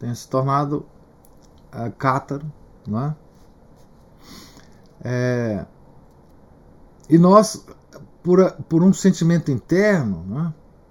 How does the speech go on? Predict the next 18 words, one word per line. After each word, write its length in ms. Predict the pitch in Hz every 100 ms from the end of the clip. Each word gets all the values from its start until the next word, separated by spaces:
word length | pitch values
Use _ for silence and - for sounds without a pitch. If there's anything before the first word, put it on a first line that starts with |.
| - -
O 60 | -
sensus 640 | - 165 156 - 113 -
fidei, 560 | - 92 123 180 160 98 _ _ _ _ - _ _ - - - - - - - - - - - _ - - _ - - -
resistimos, 1080 | 147 170 165 - - 180 123 92 - - _ - - 113
resistimos. 840 | 123 131 - 135 110 78 - - - - - -
Mas 160 | 143
veja, 320 | 143 156 110 95
sem 240 | - 175
argumentos. 800 | 170 160 135 113 110 - - - - - -
Nós 180 | 117 117
resistimos 680 | 151 147 139 - 180 170 160
pela 320 | - 143 143
graça 400 | 120 131 131 -
de 100 | 101
Deus. 380 | 87 78 76 -
Não 140 | 95 139
tínhamos 360 | - 196 127
argumentos. 800 | 117 104 90 76 78 - -